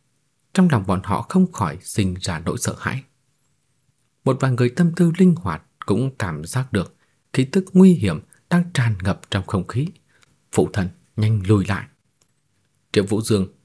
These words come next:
kéo tay phụ thân mình, cố gắng lùi ra sau. Mà ngay lập tức, chỉ nghe thấy vị sĩ quan kia cười lạnh một tiếng rồi nói: "Tự tiện xông khỏi vạch cấm quân đội, giết hết, bắn, bùng, bùng." Mũi tên xé rách hư không,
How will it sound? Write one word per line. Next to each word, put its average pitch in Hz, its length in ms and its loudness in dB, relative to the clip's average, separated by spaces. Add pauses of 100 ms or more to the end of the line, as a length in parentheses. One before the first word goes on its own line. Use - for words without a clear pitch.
(120)
kéo 147 260 -2
tay 175 120 2
phụ - 240 -2
thân 160 220 2
mình, 85 180 -2 (260)
cố 123 100 2
gắng 180 200 2
lùi 98 200 2
ra 101 180 -6
sau. 101 240 -6 (920)
Mà 135 120 2
ngay 170 220 4
lập - 200 -4
tức, 185 220 -2 (520)
chỉ 101 120 0
nghe 95 140 0
thấy 131 240 -2
vị 82 140 0
sĩ - 280 -6
quan 98 260 -4
kia 101 180 -2 (240)
cười 110 300 2
lạnh 117 200 -4
một 107 180 -4
tiếng 165 180 2
rồi 85 160 -2
nói: 120 260 -4 (540)
"Tự 95 220 0 (100)
tiện 107 260 -2
xông 98 360 -2
khỏi 90 220 -4
vạch 82 160 -6
cấm 151 220 -2
quân 117 180 -2
đội, 98 200 -2 (260)
giết 107 340 0
hết, 170 240 2 (320)
bắn, 180 280 4 (520)
bùng, 135 260 4 (280)
bùng." 151 280 4 (600)
Mũi 101 180 2
tên 87 240 0
xé 113 220 -4
rách 180 240 -4
hư 120 120 4
không, 127 240 -2